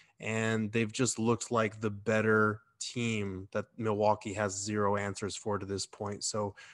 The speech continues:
we're gonna talk a little bit about why that is. We're gonna get into the Suns star backcourt and how good they've been. We're gonna talk about, uh, the Mikal Bridges, Chris Middleton matchup that was very noticeable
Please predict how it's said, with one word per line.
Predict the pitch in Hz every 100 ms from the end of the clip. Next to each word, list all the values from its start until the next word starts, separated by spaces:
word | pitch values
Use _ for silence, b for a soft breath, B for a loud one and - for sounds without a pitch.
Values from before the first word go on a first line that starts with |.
| B
we're | 113
gonna | 120
talk | 110 123 117
a |
little | 117 156
bit | 156 151
about | 143 135 120
why | 120 123
that | 120
is. | 113 113 110
We're | 104
gonna | 104
get | 101 110 110
into | 110 110 104 - 117 110
the | 104
Suns | - 117 110 107
star | - 110
backcourt | 95 113 123 - 127 120 110
and | 104
how | 104 98
good | 98 117
they've | 120 113 113
been. | 117 113 113 B B B B
We're | 110
gonna | 107 107
talk | 101 - 110 104 -
about, | 110 104 113 110 107 107 - -
uh, | 110 107 101 101
the | 98 98
Mikal | 95 101 101 - 123 107
Bridges, | 120 123 131 120
Chris | - 127 -
Middleton | 110 117 131 - 131
matchup | 123 131 131 139 135
that | - 113
was | 110 104
very | 95 104 123 113
noticeable | 107 107 98 110 104 101 101